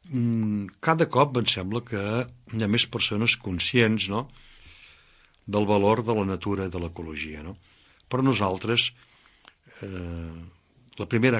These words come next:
carta, la primera lletra d'amor de Déu, la primera carta d'amor de Déu a tota la humanitat és la natura.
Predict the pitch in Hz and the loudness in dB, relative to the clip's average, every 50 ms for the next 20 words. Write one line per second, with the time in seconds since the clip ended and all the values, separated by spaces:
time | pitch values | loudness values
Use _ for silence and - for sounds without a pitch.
0 | - - 92 90 90 87 85 85 - - 80 85 85 85 - 101 98 104 98 98 | 0 0 -2 -2 -2 -4 -8 -10 -10 -12 -10 -10 -10 -6 -4 -2 -2 0 0 -2
1 | 95 95 95 95 90 90 95 98 95 - - 90 87 85 85 85 87 92 92 87 | -2 -2 -2 -4 -4 -2 -2 -2 -2 -4 -6 -8 -6 -6 -4 -4 -2 -2 -4 -4
2 | 87 87 87 85 85 90 87 90 85 87 92 90 95 90 85 - - 87 85 85 | -4 -4 -4 -4 -4 -4 -4 -6 -6 -6 -6 -6 -6 -6 -6 -6 -8 -8 -10 -10
3 | - 87 82 82 85 92 95 90 90 95 95 92 87 85 85 85 - 92 - 101 | -10 -10 -8 -6 -6 -6 -6 -6 -6 -4 -4 -4 -4 -4 -6 -8 -10 -10 -8 -6
4 | 98 95 92 87 87 85 82 - 80 82 - 113 - - 131 113 82 73 - 127 | -6 -4 -4 -4 -4 -6 -6 -8 -12 -12 -8 -10 -8 -6 -6 -6 -8 -8 -8 -10
5 | 139 135 - | -10 -10 -10